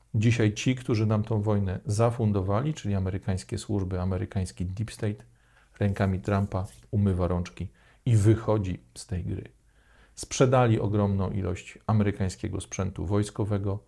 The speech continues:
dostali w zamian za to ogromną ilość ziemi, ogromną ilość, e, obietnic i po-, podpisów pod dokumentami przenoszącymi wielką, wielką część eu-, em, ukraińskiej gospodarki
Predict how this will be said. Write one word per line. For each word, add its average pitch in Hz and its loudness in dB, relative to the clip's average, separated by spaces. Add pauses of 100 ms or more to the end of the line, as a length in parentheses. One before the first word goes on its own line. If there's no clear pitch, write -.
(380)
dostali 123 2
w 104 0
zamian 95 0
za 90 -2
to - -10 (120)
ogromną 104 2
ilość 92 -2
ziemi, 120 0
ogromną 95 -2
ilość, 92 -6 (440)
e, 110 0
obietnic 113 2
i 101 -4
po-, - -10
podpisów - -4
pod - -10
dokumentami 101 0
przenoszącymi 95 -2
wielką, 95 0 (340)
wielką 101 0
część 90 -10
eu-, 101 -6
em, 95 -4
ukraińskiej 98 -2
gospodarki 95 -4